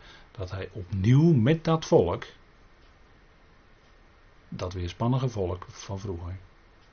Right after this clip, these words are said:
Maar hij zal zijn geest in hun binnenste geven. Het zal niet permanent inwonend zijn, maar hij zal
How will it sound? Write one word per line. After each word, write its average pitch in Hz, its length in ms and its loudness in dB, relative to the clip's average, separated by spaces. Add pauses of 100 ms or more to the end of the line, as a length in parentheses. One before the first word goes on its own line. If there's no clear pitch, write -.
(400)
Maar 87 140 -10
hij 87 120 -8
zal 123 320 0
zijn 107 280 -4
geest 110 300 -4
in 110 140 -6
hun 104 100 -4
binnenste 92 340 -8
geven. 82 380 -10
Het 90 80 -14
zal 90 200 -8
niet 110 340 -4
permanent 110 500 0
inwonend 107 560 -2
zijn, 107 240 -6
maar 90 100 -10
hij 90 120 -10
zal 90 220 -6